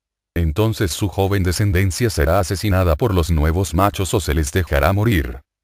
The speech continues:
Y se levanta uno y todos lo hacen. Entonces, como comenta The Atlantic, es como el grupo de la guardería. Las hembras se unen a favor de la crianza de cada generación.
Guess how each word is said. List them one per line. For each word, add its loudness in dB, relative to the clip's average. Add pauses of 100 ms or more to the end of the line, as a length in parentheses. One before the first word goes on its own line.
(600)
Y -2
se 0
levanta 0
uno 2
y -2
todos 0
lo 4
hacen. -6 (500)
Entonces, 0 (100)
como 0
comenta 0
The 0
Atlantic, -2 (120)
es -4
como 0
el 0
grupo 0
de 2
la 2
guardería. 0 (500)
Las 0
hembras 2
se 0
unen 2
a 2
favor 0
de 2
la 2
crianza 0
de -2
cada 0
generación. -2